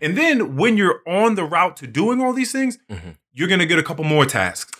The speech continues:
Speaker 2: Yep.
Speaker 1: Because some people are gonna ask you to come help them run this or to come, "Can you come do this birthday announcement for me?" Or so, there's just,
Speaker 2: Yeah.
Speaker 1: there's just gonna be a bunch of wild shit going on all the time. So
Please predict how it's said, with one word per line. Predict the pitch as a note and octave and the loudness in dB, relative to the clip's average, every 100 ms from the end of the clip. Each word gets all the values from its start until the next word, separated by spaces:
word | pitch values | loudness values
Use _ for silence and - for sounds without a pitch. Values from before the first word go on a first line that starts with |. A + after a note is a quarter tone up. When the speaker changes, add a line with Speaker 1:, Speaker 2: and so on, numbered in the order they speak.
| _ | _
Speaker 2:
Yep. | F#2+ G2 | 0 2
Speaker 1:
Because | B2 B2+ | 2 2
some | C#3 | 2
people | C#3+ D3 | 2 0
are | C#3+ | 2
gonna | C#3 | 2
ask | C3+ C#3 C#3+ C#3 | 4 4 2 0
you | |
to | C3 | -2
come | C3+ B2+ | -2 2
help | C3+ C3+ | 2 0
them | C#3 C3 | 0 4
run | C3 C3 | 2 2
this | D3+ D#3 C#3+ | 2 0 0
or | B2+ | -4
to | A2+ | -4
come, | B2+ A#2+ A2+ _ _ | -2 -2 -4 _ _
"Can | - C#3+ | -2 2
you | C#3+ | 2
come | C#3+ C#3 C3 | 2 2 4
do | C#3+ | 4
this | C#3 B2 | 4 2
birthday | A2+ C3+ D#3 D3+ D3 | 0 -2 0 2 4
announcement | C#3+ D3 C#3+ D3+ C#3 | 4 0 0 -4 -2
for | D3+ D3+ | 0 2
me?" | D3 C#3+ | 4 4
Or | |
so, | C#3 - - - | 2 -4 -10 -4
there's | C4+ | 2
just, | - F#2 | 2 0
Speaker 2:
Yeah. | F2+ E2+ - | -4 -2 2
Speaker 1:
there's | D#4+ D#4 | 2 2
just | E4+ | 2
gonna | D#4+ D#4 | 0 0
be | D4+ | 0
a | C#4+ | 0
bunch | C4+ C#4+ | 0 0
of | C4 | -2
wild | A3 C4 B3+ A#3+ | 0 2 2 -2
shit | - B3+ G3 | -2 -2 -2
going | F#3 G#3+ G#3 G#3 | 0 2 2 4
on | A3 G#3 | 4 2
all | G3 F#3+ G3+ | 2 2 2
the | F#3 | 0
time. | D#3+ G3 E3 A#2+ | -4 -2 -2 -2
So | - D#3 C#3 | -2 0 -2